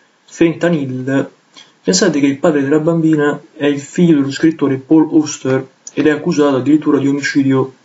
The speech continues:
La piccola sarebbe stata trovata priva di vita il primo novembre duemilaventidue,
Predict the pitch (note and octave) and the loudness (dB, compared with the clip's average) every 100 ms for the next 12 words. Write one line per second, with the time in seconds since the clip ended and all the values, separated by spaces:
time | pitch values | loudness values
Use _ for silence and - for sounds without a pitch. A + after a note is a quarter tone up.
0 | _ - - - - _ _ - F3+ F3 | _ -20 -20 -20 -20 _ _ -6 -2 0
1 | E3+ E3 - F3 E3+ D3+ D3+ E3 C#3 C#3+ | 0 -2 -2 -2 0 0 -2 -2 0 2
2 | D#3+ C3+ A#2+ A#2+ C3 C3 D#3+ D3+ D3 C3+ | 2 2 -2 0 0 2 2 2 2 -2
3 | C3+ - D3+ F3+ D#3+ D#3+ D#3 C3 B2+ B2+ | -2 -2 0 0 2 0 0 -2 -4 -6
4 | C3+ C3+ C#3+ C3+ C3+ D3+ C#3+ F3 C#3+ C#3 | -6 -6 -2 -4 0 -2 0 2 4 2